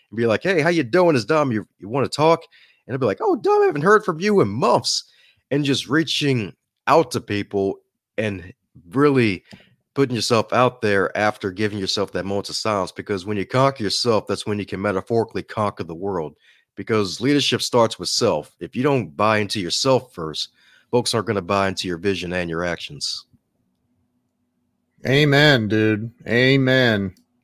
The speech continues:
Speaker 2: Can I get an amen? <laughs>
Speaker 1: Amen. Woohoo!
Speaker 2: I love that, man. So, so you, um, uh, uh, you're planning on writing more books?
Speaker 1: Uh, yeah,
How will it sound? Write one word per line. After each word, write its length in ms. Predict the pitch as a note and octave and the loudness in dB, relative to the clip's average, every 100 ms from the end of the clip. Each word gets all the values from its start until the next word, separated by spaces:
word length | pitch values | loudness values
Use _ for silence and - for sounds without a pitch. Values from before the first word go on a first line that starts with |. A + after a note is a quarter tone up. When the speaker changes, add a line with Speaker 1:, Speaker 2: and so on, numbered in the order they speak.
| _ - | _ -2
Speaker 2:
Can 80 | |
I 140 | C3+ D3+ | 2 4
get 180 | E3+ E3 | 6 6
an 140 | D#3+ | 6
amen? 640 | E3+ E3 E3 F3 F#3 F3 _ _ - | 6 6 8 8 6 4 _ _ -10
<laughs> 400 | - - A#2 - | -10 -8 -8 4
Speaker 1:
Amen. 1000 | F3 A3+ B3+ C4 B3+ B3 C#4+ E4 E4+ C#4+ | 6 8 8 6 2 0 4 4 2 0
Woohoo! 800 | A#4+ B4 A4 C5+ D5 C#5 G4+ - _ _ - - | 4 6 10 10 12 10 8 0 _ _ -20 -6
Speaker 2:
I 140 | B2 | -4
love 400 | A#2+ A#2+ B2 A#2 | -2 2 0 2
that, 240 | A#2+ A2+ G#2 | 2 2 2
man. 340 | G#2 G#2 G#2+ | -2 -2 -4
So, 540 | - D#3 D3 C#3 C#3 | 0 6 8 8 6
so 240 | B2+ - D#3 | 2 4 6
you, 640 | D3+ E3+ G#3+ A3 A3 G3 - _ _ _ | 6 8 8 10 8 6 2 _ _ _
um, 640 | - D3+ C#3+ C3+ B2+ B2 - _ _ _ _ _ _ _ _ - | 2 4 6 4 2 -4 -10 _ _ _ _ _ _ _ _ -12
uh, 40 | C3 - C#3+ | -10 -8 -8
uh, 40 | |
you're 340 | A#2+ D3 D#3 | -6 2 2
planning 480 | C3+ F#3 F#3+ F3+ E3+ | 4 4 6 6 6
on 200 | D#3 D3 | 4 4
writing 640 | C#3+ C#3+ C#3+ C#3+ C#3 C3 - | 4 6 6 4 2 -2 -6
more 260 | C3 C#3 D3+ | 0 2 4
books? 640 | E3 G3+ A#2+ - - - _ _ _ _ _ _ _ _ _ _ _ _ _ _ _ | 4 4 0 -6 -18 -18 _ _ _ _ _ _ _ _ _ _ _ _ _ _ _
Speaker 1:
Uh, 400 | D#2+ F2+ F#2+ G2+ G#2 | -20 -14 -12 -10 -8
yeah, 320 | G#2 A2 | -6 -6